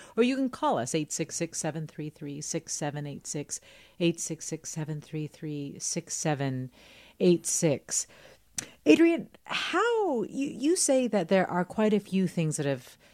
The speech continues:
happen to give rise to gamification? What are these factors, the,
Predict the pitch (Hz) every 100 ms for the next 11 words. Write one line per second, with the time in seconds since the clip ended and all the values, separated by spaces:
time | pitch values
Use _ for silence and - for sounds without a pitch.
0 | _ _ - 190 190 165 127 123 127 -
1 | 160 190 196 156 135 131 147 127 107 -
2 | - 151 120 131 120 - - 131 120 123
3 | 110 120 185 262 - 143 160 160 135 127
4 | 127 120 107 - 131 120 - 113 107 117
5 | - 95